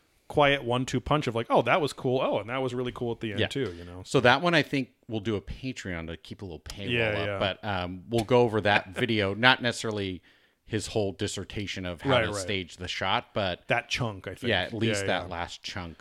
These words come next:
Speaker 1: Uh,
Speaker 2: Um,
Speaker 1: and then the only weird part of that was the guy, <laughs> there was a guy in the front row who had a question, and he just said, "What are you doing tonight?" <laughs>
Speaker 2: Right. Well,
Speaker 1: 'Cause I
Speaker 2: 'cause
Speaker 1: think
Speaker 2: he
Speaker 1: he
Speaker 2: had
Speaker 1: wanted to
Speaker 2: another panel, so he's like, "What are you
Speaker 1: Yes.
Speaker 2: talking about?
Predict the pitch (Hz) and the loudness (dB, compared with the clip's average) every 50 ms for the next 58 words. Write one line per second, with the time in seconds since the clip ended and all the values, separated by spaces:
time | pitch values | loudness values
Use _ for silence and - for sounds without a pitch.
0 | - - - - 90 82 123 120 113 110 107 - 127 127 143 160 165 160 156 151 | -20 -20 -14 -12 -6 -4 -2 0 0 -2 -2 -2 -2 -2 0 2 2 2 0 -2
1 | - - 151 165 180 185 196 160 135 120 127 127 143 151 147 - 160 156 165 160 | -6 -8 -2 0 2 4 4 4 2 2 2 4 4 4 4 4 4 4 4 4
2 | 156 156 156 156 156 - - _ _ _ - 127 123 120 117 117 117 139 - 127 | 4 4 4 4 2 0 -6 _ _ _ -4 0 0 2 2 0 0 -4 -6 -6
3 | 113 123 123 117 127 127 127 127 127 123 123 117 117 120 - _ _ _ _ - | -6 -6 -4 0 2 4 4 6 4 4 4 2 0 -2 -4 _ _ _ _ -14
4 | - - - - - - - - - - - 135 135 127 131 120 135 135 139 139 | -12 -12 -14 -16 -16 -16 -16 -16 -8 -4 -2 0 0 0 0 0 0 0 0 0
5 | 135 127 - - - 131 131 - 127 131 127 120 117 113 107 117 117 117 113 113 | 0 -2 -4 -2 -2 -2 -2 0 2 4 4 4 4 4 2 2 2 0 0 -2
6 | - - 135 127 - - - 117 107 101 101 101 101 101 - - - - _ _ | 0 2 2 2 2 0 -4 -6 -6 -6 -6 -8 -10 -10 -12 -18 -20 -20 _ _
7 | _ - 147 139 135 127 135 - - 131 120 117 113 - _ _ _ _ _ _ | _ -2 0 0 2 2 0 2 2 2 2 2 -2 -6 _ _ _ _ _ _
8 | _ 131 135 135 131 123 113 120 120 135 147 139 117 113 107 104 104 101 _ _ | _ 4 6 8 8 6 6 4 4 4 4 4 2 0 0 -2 -4 -6 _ _
9 | _ - 175 - - - - - - 135 120 101 - - - - - 156 143 147 | _ 2 2 2 2 -2 -6 -6 -2 8 10 10 10 10 6 -4 2 6 8 8
10 | 170 165 165 165 175 165 160 147 139 123 113 117 117 110 120 107 - - - 117 | 10 8 8 8 8 8 8 8 8 6 6 6 4 4 4 2 0 -4 -4 -2
11 | 117 123 117 101 87 82 - - 110 95 90 95 135 123 107 101 104 101 - - | 0 0 0 0 -2 -4 -4 -4 -4 -4 -4 -4 -4 -4 -2 -2 -2 -4 -4 -4
12 | 107 101 - - 104 92 90 87 - | -4 -4 -4 -6 -8 -8 -8 -10 -10